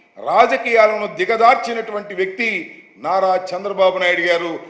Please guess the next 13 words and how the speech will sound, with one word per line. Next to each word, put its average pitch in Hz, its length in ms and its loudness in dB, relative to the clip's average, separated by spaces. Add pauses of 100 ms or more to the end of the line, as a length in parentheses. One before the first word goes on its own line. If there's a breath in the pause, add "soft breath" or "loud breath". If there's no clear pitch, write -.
(200 loud breath)
ఆయన 175 240 4
రాజకీయ 190 640 0
రంగ 190 260 -4
ప్రవేశంతోనే 214 1120 0 (280)
ఇలా 208 140 -2
కొంటాలు 185 500 -4
అమ్మటాలు. 160 380 -4
నేనైతే 170 360 -6
చాలా 185 420 -2
సంతోషంగా 180 560 -8
ఉన్న 170 100 -10
ఒక 156 160 -8
విషయంలో, 143 480 -12